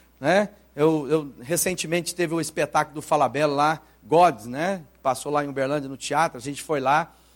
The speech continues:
e é uma, é uma, é uma, é uma sátira, é uma, uma história contada a partir da Bíblia, né? E onde lá ele, como Deus, vai falando o que que a gente não entendeu. E às vezes as pessoas olham para aquilo e falam, "Ah, realmente, tem razão." Não.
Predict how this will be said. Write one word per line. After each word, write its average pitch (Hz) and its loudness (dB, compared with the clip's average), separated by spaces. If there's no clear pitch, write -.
e 135 0
é - 4
uma, 156 0
é 127 -6
uma, 139 0
é - -4
uma, 156 -2
é 127 -14
uma 170 -2
sátira, 151 2
é 135 -2
uma, 160 -6
uma 170 -2
história 190 4
contada 180 -2
a - 0
partir 185 0
da 202 4
Bíblia, 160 0
né? 151 -2
E 156 -2
onde 160 0
lá 156 4
ele, 160 0
como 156 -8
Deus, 147 -2
vai 156 0
falando 156 -4
o - -10
que 160 -12
que 170 -8
a 156 -4
gente 156 -6
não 160 -6
entendeu. 147 -4
E - -12
às 185 -4
vezes 220 6
as 220 6
pessoas 208 0
olham 190 2
para 180 -10
aquilo 208 -6
e - -8
falam, 233 0
"Ah, - -2
realmente, 208 -6
tem 131 -14
razão." 165 -8
Não. 160 -2